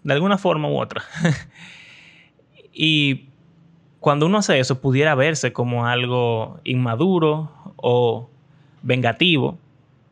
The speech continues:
o, no sé, algo pecaminoso. Sin embargo, Jesús hace eso bastante.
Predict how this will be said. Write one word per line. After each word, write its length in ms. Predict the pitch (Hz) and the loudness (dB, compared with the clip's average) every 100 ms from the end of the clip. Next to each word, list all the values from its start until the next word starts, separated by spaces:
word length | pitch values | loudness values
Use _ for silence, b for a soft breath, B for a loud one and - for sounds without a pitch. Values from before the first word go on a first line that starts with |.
| _ _ _ _ _ _ | _ _ _ _ _ _
o, 920 | - 123 123 120 117 113 104 - - - _ _ _ - | -2 2 2 2 0 0 -2 -4 -8 -20 _ _ _ -10
no 100 | 120 | -6
sé, 200 | 117 233 - _ _ _ _ _ - | -4 -6 -8 _ _ _ _ _ -8
algo 260 | 120 120 131 | -8 -6 -6
pecaminoso. 600 | 127 127 117 139 - _ _ _ _ _ _ _ _ - - | -4 -2 -2 -4 -6 _ _ _ _ _ _ _ _ -20 -6
Sin 180 | 139 | -2
embargo, 380 | 131 139 156 127 | 0 2 0 0
Jesús 260 | 127 170 - | -2 -2 -6
hace 320 | 135 139 127 | -4 0 0
eso 160 | 135 117 | 0 -2
bastante. 580 | 110 - 131 110 120 | -2 -4 -4 -4 -12